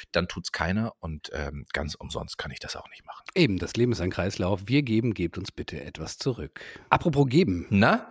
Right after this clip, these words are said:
Speaker 1: gib's mir.
Speaker 2: Ich wäre jetzt wohl so bald so weit, dass ich mal sage, wir könnten doch mal wieder eine prominente Person ansprechen und die dazu animieren, uns vielleicht Response zu geben.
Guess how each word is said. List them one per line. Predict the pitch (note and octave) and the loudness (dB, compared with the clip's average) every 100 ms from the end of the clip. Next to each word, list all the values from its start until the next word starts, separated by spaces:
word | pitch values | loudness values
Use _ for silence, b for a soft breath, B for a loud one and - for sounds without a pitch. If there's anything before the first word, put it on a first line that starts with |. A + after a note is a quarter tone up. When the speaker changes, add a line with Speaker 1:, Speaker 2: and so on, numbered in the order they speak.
| - | 4
Speaker 1:
gib's | C3 - | 4 8
mir. | A#2 D2+ | 6 6
Speaker 2:
Ich | A2 G#2 F#2+ | 0 -2 2
wäre | B2+ C3 | 4 4
jetzt | G2 - | 2 0
wohl | F#2+ | 0
so | F2 F2 D#2 D2+ - | 0 0 0 -4 -8
bald | D#2 D#2 E2+ | -10 -8 -8
so | - D#2+ | -8 -8
weit, | D2 D#2+ D#2+ | -6 -8 -6
dass | D#2 - | -8 -8
ich | - - | -12 -10
mal | D2 | -10
sage, | - D2 D2 D2 C#2 C2 - - - - - - D2 E2 | -10 -10 -10 -10 -12 -14 -16 -18 -18 -20 -20 -20 -20 -8
wir | F#2+ A#2+ | -4 -2
könnten | - C#3+ - | 2 0 2
doch | B2+ B2 | 0 2
mal | B2 A2 | 2 2
wieder | A2+ A2 G2+ - B B B B B B B _ | 2 2 0 -2 B B B B B B B _
eine | - B2 | -4 -2
prominente | - C3 C3+ D3 G2 E3 | 0 2 4 2 0 -2
Person | B2 F2+ F2 F#2+ E2 D#2 D2 C#2+ - _ _ - | -2 -2 -2 -4 -4 -6 -8 -12 -16 _ _ -6
ansprechen | F2+ E2+ - - D2+ - D2 - - _ | -4 -4 -6 -8 -10 -10 -12 -14 -20 _
und | - D3 | 0 2
die | D3 | 2
dazu | A#2+ A2+ A#2 | 0 0 -2
animieren, | G2+ G#2 G2 G2+ F#2+ F2+ | 0 0 2 0 0 -2
uns | - D#3+ G3 - | 2 4 4 2
vielleicht | B2+ G2+ G2+ G#2 | 0 0 -2 -4
Response | - E2+ E2+ - | -6 -6 -6 -8
zu | D2+ | -12
geben. | C#2 C2+ B1 C2 | -14 -16 -14 -16